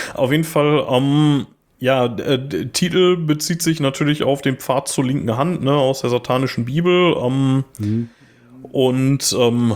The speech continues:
Speaker 1: ja, was kann man sagen? Ja, Sunlight Studio, ne, in, in Stockholm, Schweden aufgenommen. Mit, und mit, äh, neununddreißig sechzehn, ja, so im Mittelfeld, würd ich sagen,
Speaker 2: Ja,
Speaker 1: ne?
Speaker 2: ich wei-, weiß nicht, können wir
Speaker 1: Also fast schon
Speaker 2: Mhm.
Speaker 1: lang.
Speaker 2: Kö-, können wir noch irgendwas über Entombed selber sagen? Ich mein, meiste hast du schon gesagt. Ähm,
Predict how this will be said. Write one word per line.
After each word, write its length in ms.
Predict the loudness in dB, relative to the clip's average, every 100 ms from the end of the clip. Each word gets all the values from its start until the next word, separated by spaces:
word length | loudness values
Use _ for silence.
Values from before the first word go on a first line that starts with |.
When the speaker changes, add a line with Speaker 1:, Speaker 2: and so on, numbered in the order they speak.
| -2 -12 -14 -6
Speaker 1:
ja, 240 | 0 0
was 120 | 0 -4
kann 120 | 0
man 160 | 0
sagen? 200 | 2 0
Ja, 140 | 2 0
Sunlight 420 | 0 0 0 -2
Studio, 540 | -6 -8 -6 -6 -8 -10 -8
ne, 260 | -2 0 0
in, 300 | 0 -2 -2
in 240 | -2 -2
Stockholm, 800 | -4 -6 -6 -4 -2 -2 -2 -2
Schweden 640 | -4 -6 -2 -2 0 -2
aufgenommen. 680 | 0 -2 -4 -4 -4 -2 -2
Mit, 180 | -2 0
und 200 | -2 0
mit, 260 | -2 -2 -2
äh, 20 | 2 2 0 -2 -4
neununddreißig 800 | -2 0 0 -2 -2 -4 -10 -10
sechzehn, 1080 | -6 -2 -2 -2 -4 -2 0 0 -4 -8 -10 -6
ja, 260 | -2 0 0
so 120 | -2
im 80 | -4
Mittelfeld, 560 | -6 -8 -6 -8 -8
würd 60 | -12
ich 100 | -8
sagen, 220 | -8 0
Speaker 2:
Ja, 200 | 2 4
Speaker 1:
ne? 40 | 2
Speaker 2:
ich 120 | 2
wei-, 180 | 2 4
weiß 220 | 2 2
nicht, 160 | -2 0
können 160 | 2
wir 60 | 2
Speaker 1:
Also 180 | 2 0
fast 300 | -2 -4 -4
schon 160 | -2
Speaker 2:
Mhm. 60 | 0
Speaker 1:
lang. 260 | -2 -6 -6
Speaker 2:
Kö-, 200 | -2 0
können 180 | 2 2
wir 80 | 2
noch 160 | 0
irgendwas 320 | 0 2 0
über 160 | 0 0
Entombed 420 | 0 -2 -4 -6
selber 360 | 0 0 2 2
sagen? 360 | 2 0 -2
Ich 140 | -8 -6
mein, 300 | -4 -2 -2
meiste 340 | -2 -2 -2
hast 140 | -4 -6
du 40 |
schon 200 | -4 -4
gesagt. 420 | 0 -2 -4 -6
Ähm, 300 | -2 0 0